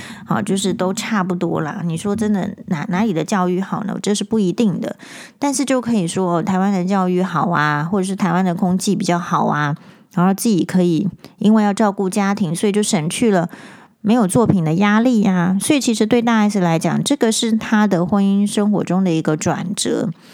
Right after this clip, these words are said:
她既可以给自己找一个台阶下，然后她又可以继续不用在北京忍那些气。好，只是说你，你，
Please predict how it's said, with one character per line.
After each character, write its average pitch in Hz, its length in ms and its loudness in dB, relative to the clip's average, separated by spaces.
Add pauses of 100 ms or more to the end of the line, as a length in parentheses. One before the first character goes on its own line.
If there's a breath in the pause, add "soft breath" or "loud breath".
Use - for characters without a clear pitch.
(220 loud breath)
她 285 80 -2
既 311 200 -2
可 240 160 0
以 196 40 -2
给 175 240 0
自 226 140 -4
己 214 100 2
找 - 220 -4
一 - 60 -4
个 170 100 -2
台 170 240 -6
阶 175 260 -2
下， - 460 -2 (380 loud breath)
然 220 120 2
后 247 160 0
她 240 120 -2
又 247 120 2
可 226 140 -2
以 180 80 2
继 214 160 -2
续 208 100 -4
不 196 140 -4
用 190 180 0
在 190 400 0
北 143 160 0
京 190 240 0
忍 - 280 -2
那 185 180 0
些 175 240 -2
气。 - 540 -4 (260 soft breath)
好， 190 180 -2
只 214 140 0
是 320 60 2
说 339 180 2
你， 254 340 -2 (100)
你， 196 140 2